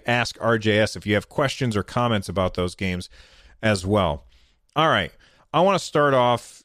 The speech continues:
um, now that we've got, uh, my, my first, um,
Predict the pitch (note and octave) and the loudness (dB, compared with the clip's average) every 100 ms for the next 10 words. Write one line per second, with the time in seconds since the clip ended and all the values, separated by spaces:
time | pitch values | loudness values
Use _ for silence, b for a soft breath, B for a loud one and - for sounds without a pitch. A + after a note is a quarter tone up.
0 | - A2 G#2+ G2+ G2 G2 F#2+ _ C3+ C3 | 0 2 4 2 0 -4 -6 _ -8 -2
1 | C3+ C#3+ C3 A2+ B2 A#2+ A2+ E2+ A2 G2+ | 0 2 2 2 2 2 0 0 0 0
2 | G#2+ B2 B2 A#2+ A#2 A2 - _ _ _ | 0 2 2 2 0 -2 -6 _ _ _
3 | _ B2 A#2 A2+ A2 - - C#3+ C#3 - | _ -6 0 2 0 -2 0 2 2 -2
4 | - - A2 - A2+ A2 G#2 G2 F#2 F2+ | -10 -16 -16 -8 0 2 4 2 -2 -6